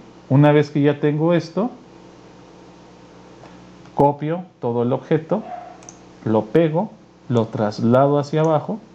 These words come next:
y lo único que hago es rotarlo. Y ya nada más lo posiciono en el lugar correspondiente. Ah. Ahí está.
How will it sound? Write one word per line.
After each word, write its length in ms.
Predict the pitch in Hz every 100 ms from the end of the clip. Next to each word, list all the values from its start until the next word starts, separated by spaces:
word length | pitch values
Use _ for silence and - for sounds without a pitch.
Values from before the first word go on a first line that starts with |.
| - - - - -
y 80 | 127
lo 120 | 113
único 240 | 123 123 123
que 100 | 127
hago 180 | 120
es 140 | 127 135 - -
rotarlo. 720 | 113 113 113 - 113 110 101 - - - - - - - - - - - - - - - - - - - -
Y 100 | 110
ya 120 | 113
nada 160 | 117 113
más 160 | 113
lo 140 | 117 113
posiciono 580 | 117 110 - 110 113 -
en 120 | 117 110
el 80 |
lugar 240 | 104 104 -
correspondiente. 600 | - 110 117 - 139 196 - - - - - - - - - - - - - - - - - - - - -
Ah. 320 | 113 117 202 254 - - - - - - - - - - - - - - - - - - - - -
Ahí 120 | 117 110
está. 280 | - -